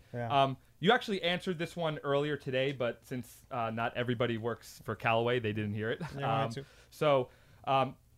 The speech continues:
Speaker 2: congratulations, Sergio, on winning your first major last year. Um, amazing achievement. What major, if any, do you feel fits your game specifically to this year? Um, yeah, so I'll let you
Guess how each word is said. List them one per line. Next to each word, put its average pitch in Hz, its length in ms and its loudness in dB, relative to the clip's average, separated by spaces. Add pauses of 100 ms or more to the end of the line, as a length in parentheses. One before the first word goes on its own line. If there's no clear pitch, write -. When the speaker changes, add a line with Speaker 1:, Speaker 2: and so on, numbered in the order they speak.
(400)
Speaker 2:
congratulations, 180 680 2
Sergio, 185 300 2
on 156 80 2
winning 160 260 2
your 147 80 0
first - 240 -2
major 160 280 0
last 147 320 2
year. 202 380 4 (220)
Um, 123 280 2 (100)
amazing 170 420 4
achievement. 160 580 -2 (420)
What 185 260 4
major, 175 580 2
if - 160 -4
any, 147 480 0 (260)
do 143 80 -2
you 156 120 2
feel 151 320 2
fits - 280 -6
your 151 80 -2
game 143 480 -2
specifically 151 1200 -2 (100)
to 151 260 0
this 143 380 -4
year? 101 400 -4 (240)
Um, 117 340 0 (340)
yeah, 131 200 0
so 113 200 -4
I'll 113 60 -2
let 120 200 -4
you 110 140 -6